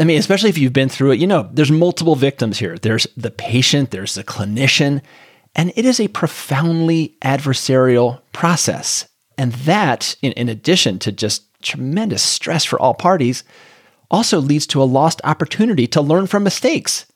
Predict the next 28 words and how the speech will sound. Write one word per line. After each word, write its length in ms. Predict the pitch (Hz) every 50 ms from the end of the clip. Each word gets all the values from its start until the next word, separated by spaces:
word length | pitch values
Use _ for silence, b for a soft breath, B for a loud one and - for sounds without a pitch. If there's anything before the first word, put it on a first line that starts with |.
| _ _ -
And 280 | 180 190 196 190 - - -
a 100 | - 160
lot 320 | 165 170 175 - 359 - -
of 100 | 240 -
how 360 | - - 170 165 170 165 147
this 280 | 131 127 151 143 -
is 140 | 139 117 117
approached 580 | 120 - - - - 131 120 104 - - - -
comes 320 | - - 143 131 131 120
under 220 | - 127 123 123 127
the 100 | 123 120
guise 400 | - 110 104 107 113 117 117 -
of 440 | - - 113 110 110 107 107 - - _ _ -
risk 680 | 117 110 101 110 131 123 - - - - - - - _ _ _ _ -
management. 720 | 101 98 92 92 87 92 104 104 - - - - - - - _ _ _ _ _ _ _ _ _ _ _ _ _ _ _ _ -
But 200 | - 170 - 185
maybe 880 | 190 190 202 220 240 254 269 262 202 151 135 131 139 156 185 190 165 - _ _ -
we 340 | 117 110 127 147 156 165 160
need 300 | 143 131 123 123 120 -
to 400 | - 117 107 104 110 117 - _ -
reframe 580 | 123 143 160 170 - - - 147 156 233 320 226
these 180 | 123 104 101
events 300 | 113 - - 101 101 107
from 180 | - - 120 123
managing 540 | 123 135 147 156 147 131 127 123 123 123 135
risk 680 | 180 185 170 220 226 160 175 - - - - - - _ _ _ _ _ _ _ _ _ _ _ _ _ _ _ _ _ _ _ -
to 100 | - -
managing 600 | 190 165 139 120 120 123 123 131 131 135 135 135